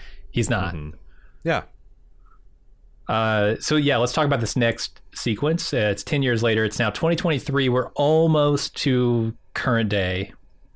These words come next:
Speaker 1: uh, just by maybe a week or so. Um,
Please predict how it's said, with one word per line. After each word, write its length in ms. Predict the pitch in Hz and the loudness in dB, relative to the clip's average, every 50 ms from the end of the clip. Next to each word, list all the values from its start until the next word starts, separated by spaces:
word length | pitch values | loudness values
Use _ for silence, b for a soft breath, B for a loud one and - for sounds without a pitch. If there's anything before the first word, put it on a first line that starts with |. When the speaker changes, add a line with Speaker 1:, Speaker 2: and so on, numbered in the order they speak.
| - | -6
Speaker 1:
uh, 240 | 117 107 104 98 98 | -4 -2 0 0 -2
just 160 | 98 95 - | -2 -4 -2
by 100 | - 117 | -2 0
maybe 300 | 104 107 107 104 104 98 | 2 2 2 2 2 2
a 80 | 95 92 | 2 0
week 440 | 90 92 98 113 117 107 101 - - | 0 -2 0 0 0 0 0 -2 -6
or 60 | 92 | -6
so. 460 | - - - 95 87 87 87 87 90 - B B B B B B B B B - - | -4 -2 -2 -2 -2 -2 -2 -4 -6 -8 B B B B B B B B B -12 -6
Um, 540 | - 110 107 107 104 101 98 95 92 90 | -2 -2 0 2 2 2 2 0 0 -2